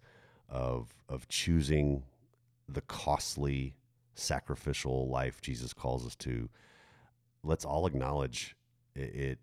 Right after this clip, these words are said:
it needs to be a lot higher, uh, because look, look who he is. Look, look at what he represents. Look what he modeled for us.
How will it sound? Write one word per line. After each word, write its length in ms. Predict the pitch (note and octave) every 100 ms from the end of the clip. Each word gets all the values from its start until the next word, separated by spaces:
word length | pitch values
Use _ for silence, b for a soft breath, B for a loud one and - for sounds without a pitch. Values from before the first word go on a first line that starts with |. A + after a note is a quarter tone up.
| -
it 140 | C#2
needs 220 | C#2 C2 -
to 60 |
be 120 | C#2
a 80 | A#1+
lot 240 | A1+ A#1 -
higher, 560 | - A#1+ B1 A#1 G#1+ - -
uh, 300 | A#1+ A1+ A1 G#1
because 540 | C#2 - D2 C#2 B1 - _
look, 280 | C#2 D#2 - -
look 220 | D#2+ D#2 -
who 140 | E2
he 220 | D2+ C#2
is. 300 | D2+ A#1+ -
Look, 200 | C#2 - -
look 180 | D2 C#2+
at 40 | D2+
what 140 | C#2
he 80 | C#2
represents. 800 | C2+ - A#1 B1+ C2+ A1+ - - b b b b b b -
Look 180 | C#2 D#2+
what 100 | D2
he 80 |
modeled 380 | C#2 B1+ C2 B1
for 260 | - A1+ A1+
us. 300 | A#1 -